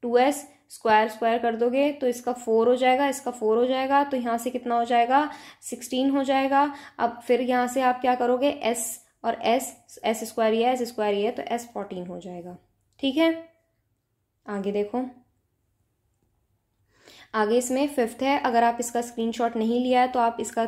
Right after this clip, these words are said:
थर्ड वाले का स्क्रीनशॉट ले लीजिए, थर्ड वाले का स्क्रीनशॉट,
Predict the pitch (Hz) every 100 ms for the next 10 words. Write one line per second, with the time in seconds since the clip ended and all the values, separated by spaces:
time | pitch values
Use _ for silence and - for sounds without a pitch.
0 | 226 233 226 240 226 220 226 226 220 214
1 | 214 220 214 196 202 202 262 - - _
2 | _ _ _ _ - 208 202 208 208 208
3 | 226 - 214 208 240 254 294